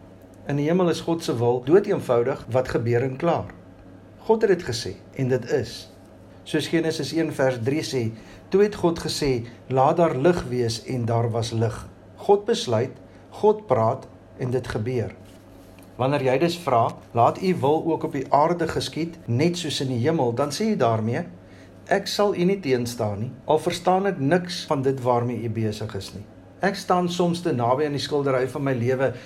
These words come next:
en fokus op hierdie stukkie olieverf hier voor my en dit lyk erg deurmekaar.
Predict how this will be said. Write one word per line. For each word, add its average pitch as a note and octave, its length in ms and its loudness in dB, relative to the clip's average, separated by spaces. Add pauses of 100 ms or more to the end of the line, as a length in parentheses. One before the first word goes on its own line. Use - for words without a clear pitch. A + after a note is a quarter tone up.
(140)
en C#3 160 -2
fokus F3 400 2
op D3+ 80 -4
hierdie C#3+ 200 0
stukkie F3 380 0
olieverf D#3 600 0
hier C3 220 -4
voor F#3+ 420 2
my A#2 220 0 (340)
en D3 140 -2
dit D3 180 2
lyk D3+ 260 0
erg C#3 300 0
deurmekaar. A2+ 680 -2